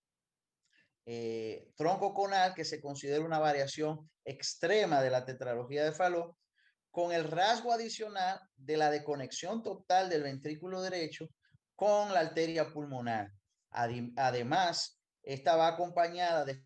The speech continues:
frecuentes y severas alteraciones que tienen que ver con el tamaño y la distribución de las ramas pulmonares, además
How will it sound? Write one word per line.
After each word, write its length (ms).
frecuentes 1000
y 80
severas 420
alteraciones 800
que 120
tienen 300
que 120
ver 180
con 160
el 160
tamaño 480
y 60
la 100
distribución 640
de 80
las 180
ramas 320
pulmonares, 760
además 800